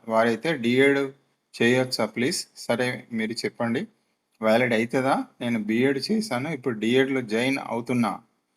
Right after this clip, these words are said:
సార్, మొత్తం ఎస్జిటిలో ఉన్నవారే సార్ ఎస్ఏలో అని అంటున్నారు, అంటే ఎస్జిటి పోస్టులు ఎక్కువ ఉన్నాయి. మరి ఇప్పుడు బీఎడ్ చేసిన తర్వాత కూడా వారు ఏంటంటే డిఎడ్ చేస్తున్నారు, జాయిన్ అయినారట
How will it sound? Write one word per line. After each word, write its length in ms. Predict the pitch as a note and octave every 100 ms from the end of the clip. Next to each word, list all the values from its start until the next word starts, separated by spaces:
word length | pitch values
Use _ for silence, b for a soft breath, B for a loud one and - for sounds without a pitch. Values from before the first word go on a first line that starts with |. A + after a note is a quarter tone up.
| _ _
సార్, 200 | - C3+
మొత్తం 420 | B2+ A#2 - D3+ C#3
ఎస్జిటిలో 600 | A2 C3+ C3+ C3+ C#3 G#3+ A#3 _ _ _ _
ఉన్నవారే 420 | A2+ A#2+ A#2 A2+ A2
సార్ 220 | - D3
ఎస్ఏలో 680 | A2+ - B2+ A#2+ C3 D3 - - _ -
అని 120 | F3
అంటున్నారు, 380 | C3+ B2+ C3+ A2+
అంటే 220 | A2+ F#3+
ఎస్జిటి 260 | C3 D#3+ E3
పోస్టులు 380 | D#3 C#3 -
ఎక్కువ 220 | B2 - B2+
ఉన్నాయి. 320 | A#2 A#2+ F#3 _ _ _ _
మరి 80 | B2+
ఇప్పుడు 180 | B2 A#2
బీఎడ్ 460 | G2 A#2+ D3 D3 C3+
చేసిన 280 | C3+ F3
తర్వాత 400 | D3+ D3+ D3+ D3
కూడా 520 | C#3 C3 D3 G3 A3 -
వారు 380 | C#3+ B2+ A#2+ A2
ఏంటంటే 420 | A#2 A2+ G#2 A2+
డిఎడ్ 420 | A2 G#2+ B2 A2+ G2+
చేస్తున్నారు, 440 | G2 - G2 G2+
జాయిన్ 260 | G#2 G2+ G#2+
అయినారట 520 | G#2 G2+ F#2+ F#2